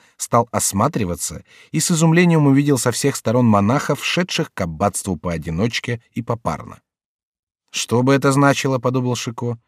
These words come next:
«Что за важное совещание сегодня в аббатстве Святой Женевьевы? В первый раз в жизни мне приходит охота побывать на монашеском собрании. И, признаюсь,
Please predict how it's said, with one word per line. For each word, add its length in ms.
«Что 220
за 160
важное 460
совещание 720
сегодня 680
в 160
аббатстве 420
Святой 300
Женевьевы? 640
В 100
первый 300
раз 180
в 80
жизни 340
мне 160
приходит 440
охота 480
побывать 400
на 80
монашеском 540
собрании. 640
И, 120
признаюсь, 760